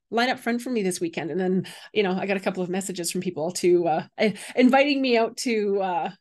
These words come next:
to different events, and, and it's gonna be fun. It's gonna be a fun weekend. So just, it's inviting them in. And again, we have free will, so we have to ask them.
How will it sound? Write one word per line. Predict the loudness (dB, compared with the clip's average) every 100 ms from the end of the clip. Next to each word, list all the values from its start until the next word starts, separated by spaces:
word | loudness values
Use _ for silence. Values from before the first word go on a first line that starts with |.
| _ -6
to | -4 -2
different | -2 -2 -2
events, | -2 -4 -6 -8 -6
and, | -4 -4
and | -2 -2 -2 -4 -4 -8 -14 -20 -20 -20 _ -10
it's | 0
gonna | 0
be | 2
fun. | -2 -4 _ -10
It's | -2
gonna |
be | 0
a | 0
fun | 0
weekend. | -2 -4 -10 -4
So | 0
just, | 0 -2 _ _ _ _
it's | -4 -2
inviting | 0 0 0 0 0 0 -2
them | -4 -4
in. | -4 -4 -6 -10 -6 -2
And | 2
again, | 2 0
we | 0
have | 0 -2
free | -2 -2
will, | 0 -2
so | -2 -4
we |
have | -4 -8
to | -8
ask | -6 -8 -10
them. | -14 -14